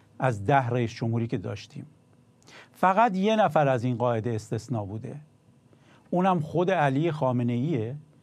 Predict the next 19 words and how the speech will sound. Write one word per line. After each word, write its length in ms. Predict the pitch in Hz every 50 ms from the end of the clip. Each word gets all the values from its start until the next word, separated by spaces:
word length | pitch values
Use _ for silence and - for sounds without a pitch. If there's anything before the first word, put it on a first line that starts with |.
| _ _ - - - - -
که 200 | - 185 190 190
اگر 180 | 208 220 240 233
رهبر 460 | 214 208 185 165 156 143 170 160 151
نشده 520 | 147 147 151 147 151 - 156 151 160 156
بود، 380 | 147 156 208 220 214 185 - - _ _ _ _ _ _ _ _ _ _ -
به 220 | 190 208 214 220
احتمال 580 | 208 160 151 - - 214 214 208 240 262 254 240
بسیار 680 | 165 160 143 151 - - 135 143 156 160 160 151 151 - - - _ _ _ _ _ _ _ _ _ -
اون 240 | - 226 247 240 220
هم 220 | 180 185 185 175
سرنوشتی 760 | 147 - - 165 156 143 135 139 139 139 151 151 - - 160
مثل 320 | 143 143 139 143 - 147
بقیه 760 | 139 113 120 127 127 123 107 113 123 151 151 135 127 123 107 - - - _ _ _ _ -
رؤسای 560 | 135 175 156 143 135 131 123 - 139 123 117
جمهور 420 | 98 - 127 117 107 101 113 110
پیدا 320 | - - 120 110 95 107 104
می‌کرد. 380 | 98 107 107 - 147 - - - _ _ _ _ _ _ _ _ _ _ _ _ - - - _ _ -
بنی 260 | 151 147 147 151 147
صدر، 340 | 151 - 170 156 143 107